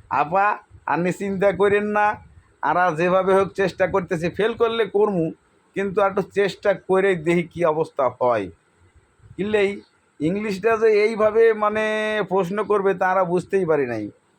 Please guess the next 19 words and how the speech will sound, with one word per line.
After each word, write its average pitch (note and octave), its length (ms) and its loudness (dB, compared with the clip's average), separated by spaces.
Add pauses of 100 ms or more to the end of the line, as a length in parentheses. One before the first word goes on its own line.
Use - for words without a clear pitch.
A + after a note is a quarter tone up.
(100)
মানে F3 460 -2
আসলে F#3 400 -2
কি G3+ 260 -10
যে F#3+ 120 0
যন্ত্রণার E3+ 520 0
মধ্যে G#3 260 -2
আছে F#3 220 0
আপা, E3+ 220 0 (420)
এ - 60 -4
যা D3+ 160 0
বুঝাইতে D#3 400 0
পারতেছি D#3+ 400 -6
না C3+ 140 -2
আমি। A2 200 -8 (540)
মানে D#3 200 -2
খুবই F3 460 -4
কষ্ট G#3 300 -2
হইতে G#3 320 0
আছে, G#3 300 -4